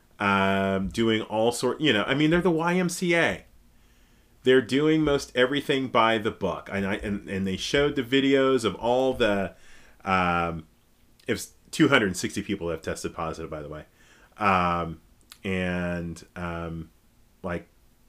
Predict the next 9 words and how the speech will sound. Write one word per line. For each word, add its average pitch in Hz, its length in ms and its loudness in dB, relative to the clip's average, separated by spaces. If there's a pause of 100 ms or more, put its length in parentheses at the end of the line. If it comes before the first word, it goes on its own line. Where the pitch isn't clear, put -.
(300)
half 98 280 -6
of 113 100 -4
those, 107 500 -2
I 101 80 -6
believe, 101 280 0
like, 92 220 -2
half - 600 -4 (160)
were, 90 600 -4
were 87 260 -8